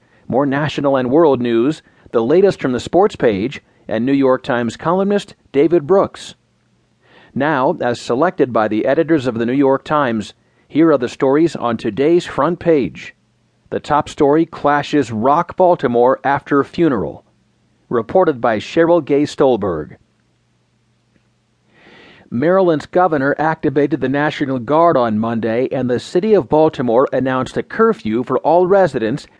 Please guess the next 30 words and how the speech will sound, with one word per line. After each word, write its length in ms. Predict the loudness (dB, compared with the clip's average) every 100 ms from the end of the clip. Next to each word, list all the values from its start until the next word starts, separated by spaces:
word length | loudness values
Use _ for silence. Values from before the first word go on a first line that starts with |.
| _ _
after 440 | -4 -4 -2 -2 0
a 100 | -4
day 400 | -2 0 2 2
that 240 | 0 -2
began 600 | -4 -4 -2 0 0 0
with 180 | -2 -2
the 140 | -6
funeral 560 | -6 -6 0 2 2 0
of 120 | -4
twenty-five-year-old 920 | -2 -2 -2 0 0 0 2 2 2
Freddie 400 | -2 0 2 2
Gay, 480 | 2 2 2 0 -4 _ _ -4
the 100 | -2
nation's 560 | 2 0 0 -2 -4 -6
latest 480 | -2 2 4 2 -2
symbol 400 | -2 0 2 0
of 160 | -2
police 400 | -2 0 0 -2
brutality, 800 | -2 -4 -4 -2 0 0 0 -4 _ _ -4
ended 320 | -2 -2 0
with 160 | 0 -2
rioting 560 | -2 2 2 2 0 0
by 160 | -2
rock-throwing 720 | 0 0 -2 -2 -2 0 0 -2
youths, 460 | -2 -2 -6 -16 _ _ _ _
arson, 580 | 0 0 2 0 0 -2 -10 _
looting, 520 | -2 2 2 2 -2 -8 _
and 160 | -4 -2
at 140 | -2
least 480 | -2 0 0 -4